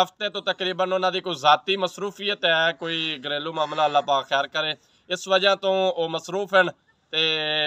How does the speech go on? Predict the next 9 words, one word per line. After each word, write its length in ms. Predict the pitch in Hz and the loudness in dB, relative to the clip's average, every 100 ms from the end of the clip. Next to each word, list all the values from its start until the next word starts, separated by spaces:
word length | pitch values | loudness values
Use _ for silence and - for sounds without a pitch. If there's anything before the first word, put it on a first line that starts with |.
| 147 127 | -4 0
ਗਏ 180 | 165 180 | 4 8
ਹੋਏ 200 | 196 185 | 8 6
ਹਨ 120 | 175 | 2
ਕਿਧਰੇ, 380 | 170 147 143 120 - _ - | -4 -4 -2 -2 -4 _ -10
ਇੱਥੇ 300 | 135 - 165 | -10 -6 -8
ਮੌਜੂਦ 460 | 151 143 135 165 180 | -4 -6 -6 -10 -6
ਵੀ 180 | 180 | -4
ਨਹੀਂ 240 | 180 196 185 | -2 0 2
ਹਨ। 160 | 170 | 2